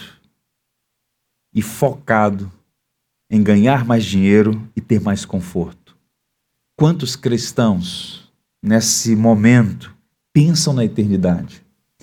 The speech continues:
Pensam no céu como de fato o seu lar eterno?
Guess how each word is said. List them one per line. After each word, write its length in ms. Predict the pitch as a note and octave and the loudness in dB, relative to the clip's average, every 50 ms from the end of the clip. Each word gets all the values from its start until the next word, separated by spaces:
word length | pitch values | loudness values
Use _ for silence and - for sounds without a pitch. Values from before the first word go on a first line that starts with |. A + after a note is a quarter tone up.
| _ _ _ _ _ _ _ _ _ _ | _ _ _ _ _ _ _ _ _ _
Pensam 440 | _ D#3+ D#3 F3 F3+ F3 - E3+ D#3 | _ 2 4 4 2 2 2 0 0
no 120 | C#3+ B2+ A#2+ | 0 0 -2
céu 300 | - - - C#3 C#3+ C#3 | -4 0 2 2 2 2
como 220 | C#3 C#3 B2 A#2 | 2 0 0 0
de 60 | G#2+ | 0
fato 280 | G#2+ - - B2+ C3+ - | -2 -2 -6 -6 -6 -6
o 40 | - | -8
seu 200 | - - B2+ A2 | -2 -2 0 0
lar 160 | A2+ A#2+ A#2 | 0 0 -2
eterno? 580 | A2 G2+ - - A2+ A2+ G#2+ F#2+ F2+ F2+ F2 | -4 -4 -2 -2 0 0 0 0 -2 -6 -8